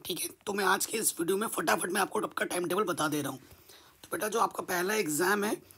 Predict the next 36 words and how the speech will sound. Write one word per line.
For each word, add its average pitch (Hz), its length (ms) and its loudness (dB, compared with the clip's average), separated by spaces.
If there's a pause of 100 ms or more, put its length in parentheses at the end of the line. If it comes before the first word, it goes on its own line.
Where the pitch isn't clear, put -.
(160)
वो 175 120 -2
आपको 190 260 -2
सोलह 208 440 4
फरवरी 170 400 -2
से 160 140 -2
है, 165 120 -2 (440)
ठीक 185 200 -6
है। 220 100 -6 (380)
सोलह 208 380 4
फरवरी, 214 480 -2 (600)
और 180 140 0
स-, - 220 6
जो 190 160 0
शिफ्ट - 340 0
है 233 80 4
आपकी 196 320 0
सुबह 226 320 4
की 226 140 -4
शिफ्ट - 260 -4
में 196 140 -2
होगी 180 280 0 (120)
आठ 190 220 4
बजे 190 240 0
से 165 180 2
ग्यारह 165 300 -2
पंद्रह 180 280 0
बजे 147 220 -2
तक, 139 160 -6 (460)
ठीक 180 120 -6
है। 226 80 0
पेपर 202 400 -2
आपका - 260 -2
होगा 185 200 -2
बच्चों 208 280 0
हिंदी 170 300 0
का 147 180 -4